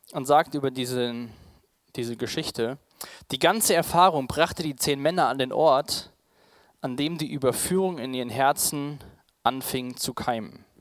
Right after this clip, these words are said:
Diese drei Tage in Hausarrest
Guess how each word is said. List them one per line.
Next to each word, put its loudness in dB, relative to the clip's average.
Diese 0
drei 6
Tage 4
in 0
Hausarrest 4